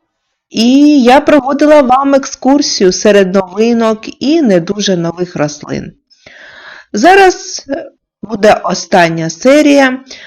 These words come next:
бо я розділила всю на-, е, мою подорож на декілька коротеньких відео. Е, старалася їх сформувати за різними напрямками,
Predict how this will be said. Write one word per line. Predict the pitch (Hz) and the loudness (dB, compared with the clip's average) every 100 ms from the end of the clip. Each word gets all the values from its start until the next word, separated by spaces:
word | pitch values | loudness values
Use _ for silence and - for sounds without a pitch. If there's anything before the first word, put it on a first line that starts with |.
| - | -16
бо | 196 226 | -8 0
я | 294 294 | 2 4
розділила | 220 202 240 254 226 | 2 2 2 4 4
всю | 208 - 254 233 | 2 -2 -2 0
на-, | 214 208 - | 0 -2 -2
е, | 202 196 190 - | -4 -4 -8 -10
мою | 202 202 196 196 | -6 -4 -2 -4
подорож | - 190 180 180 170 165 - - - 190 | -2 -4 0 0 0 -2 -6 -8 -8 -4
на | 180 | -2
декілька | 175 185 185 180 - 165 | 2 0 0 -6 -4 -6
коротеньких | 175 170 170 175 165 175 170 190 | -4 -4 -2 -4 -4 -10 -12 -6
відео. | 262 302 277 269 - 269 - - - - - - - | -4 0 0 -2 -10 -20 -20 -20 -20 -20 -20 -12 -6
Е, | 190 | -4
старалася | 196 - 220 262 254 208 208 208 | -4 0 2 4 4 4 2 0
їх | 190 185 196 - | 0 0 -6 -8
сформувати | - 190 190 185 185 175 170 175 170 170 | -16 -12 -12 -8 -2 -2 -2 -4 -4 -4
за | 180 175 165 170 | 0 2 2 0
різними | 196 196 180 175 165 165 165 170 | 0 -2 -2 -4 -4 -4 -4 -6
напрямками, | - 170 180 170 165 208 220 220 233 240 247 247 | -6 -4 -2 -2 -2 -2 -2 -2 -2 0 -2 -4